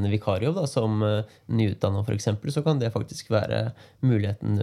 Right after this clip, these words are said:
du mister til å få en fast ansettelse i fremtiden. Så når du får mulighetene som tilkallingsvikar og sånn, så er, lønner det seg å gripe, eh, de, for det er sånn man kommer inn i, i systemet, eh, og vis-, viser at du er en som takker ja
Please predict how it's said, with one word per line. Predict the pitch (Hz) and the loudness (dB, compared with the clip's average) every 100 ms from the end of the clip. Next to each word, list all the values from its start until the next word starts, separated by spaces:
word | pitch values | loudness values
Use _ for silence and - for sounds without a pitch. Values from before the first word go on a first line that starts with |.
| 107 | 0
du | 110 | 2
mister | 113 - 110 | 0 0 -6
til | - | -2
å | 110 | -2
få | - 107 | 0 0
en | 107 | 0
fast | 107 110 - - | 0 -2 -4 -8
ansettelse | - 113 110 - - 117 113 - - | -6 -6 -6 -8 -2 0 0 -6 -8
i | - | -4
fremtiden. | 127 127 107 - 143 | 0 0 0 -2 -2
Så | 160 131 131 131 - - - - - | 0 0 0 -2 -8 -20 -20 -18 -2
når | 123 | 0
du | |
får | 131 - 113 | 0 0 0
mulighetene | 123 120 101 101 98 - 117 117 | 2 0 0 0 -2 -2 -2 0
som | - 107 104 104 107 - - - | 0 0 2 0 0 -4 -8 -14
tilkallingsvikar | - 104 110 117 113 - 113 139 180 | -2 -2 0 0 0 -2 -2 0 0
og | 220 | -4
sånn, | 196 | -6
så | 226 226 | -6 -4
er, | - 113 | -2 0
lønner | 131 110 | 0 -2
det | - | -4
seg | - 120 | -2 0
å | |
gripe, | 117 110 - - | 0 -2 -2 -2
eh, | 107 110 117 117 117 | 0 0 0 0 0
de, | 107 110 | 0 0
for | 120 120 | 0 -2
det | 117 | -2
er | - | -2
sånn | 110 | 0
man | 113 117 | 0 0
kommer | - 113 110 | 0 0 0
inn | 110 107 113 | 0 -2 0
i, | 110 110 - - - - - | 0 0 -4 -20 -20 -12 -4
i | 117 110 113 | 0 0 -2
systemet, | - 110 - 107 120 147 - | -4 -4 -4 -2 -2 -2 -4
eh, | 143 120 117 120 | -4 -2 -2 -2
og | - 120 | -4 -4
vis-, | - - | -6 -6
viser | 117 107 - | -4 -2 -4
at | - | -2
du | |
er | 117 110 | -2 -2
en | |
som | - 110 - - | -4 -6 -8 -4
takker | 110 107 | -2 0
ja | 113 | 0